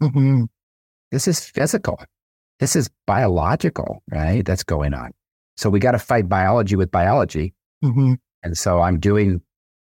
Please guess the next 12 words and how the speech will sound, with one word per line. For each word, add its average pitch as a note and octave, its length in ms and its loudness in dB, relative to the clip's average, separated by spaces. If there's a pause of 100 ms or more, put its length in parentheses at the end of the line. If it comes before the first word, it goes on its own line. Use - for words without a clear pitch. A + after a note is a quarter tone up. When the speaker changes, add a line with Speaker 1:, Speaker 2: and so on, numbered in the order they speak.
(180)
Speaker 2:
chemical, F#2+ 760 0
you F#2+ 160 0
know, F2 400 2
biological F2+ 680 0
things F2 300 0
to F2+ 100 -4
create F#2+ 440 0
inside F2+ 400 0
of E2+ 80 0
me, D#2+ 160 2
you E2 280 0
know, D#2+ 200 -2